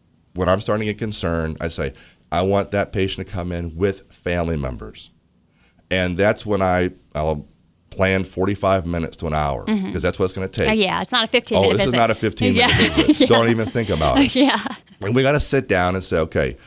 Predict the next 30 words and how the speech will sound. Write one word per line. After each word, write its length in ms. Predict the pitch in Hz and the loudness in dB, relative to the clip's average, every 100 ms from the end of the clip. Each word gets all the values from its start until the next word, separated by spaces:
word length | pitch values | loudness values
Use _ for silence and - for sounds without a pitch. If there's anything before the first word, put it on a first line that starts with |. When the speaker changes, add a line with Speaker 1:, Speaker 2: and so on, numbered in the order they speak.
| - _ _ _ _ - 67 | -20 _ _ _ _ -20 -6
Speaker 1:
let's 380 | 80 110 - - | 0 2 0 -2
figure 300 | - 139 139 | 0 4 6
out 220 | 135 110 | 4 4
where 160 | 104 107 | 2 2
we 140 | 120 | 4
are, 300 | 90 82 85 | 4 4 2
what 200 | 78 80 | 0 -2
we're 80 | 82 | -4
gonna 300 | 76 76 69 | -2 -4 -4
do, 360 | 64 69 - - | -4 -6 -8 -6
Speaker 2:
Mm-hmm. 240 | 214 190 | -4 -2
Speaker 1:
and 160 | 87 78 | -2 0
what 200 | 92 107 | 2 2
are 80 | 110 | 2
the 280 | 101 98 95 - _ 80 | 2 2 2 -4 _ -4
wishes." 580 | 90 95 - - - - | -2 -2 -4 -10 -16 -8
Speaker 2:
Right. 260 | - - - _ _ _ | -4 -4 -4 _ _ _
Speaker 1:
Um, 680 | 175 107 76 78 80 78 - - | -4 -2 -4 -6 -6 -8 -8 -2
and 180 | 110 110 | 2 2
I, 80 | 98 | 2
there's 240 | 107 101 | -2 0
a 60 | 104 | 2
lot 140 | 110 | 2
of 60 | 107 | 2
things 200 | 104 101 | -4 -2
we 80 | |
have 120 | 101 92 | -2 -2
to 60 | |
go 200 | 87 76 | -2 -2
through, 340 | 71 - 50 | -4 -8 -12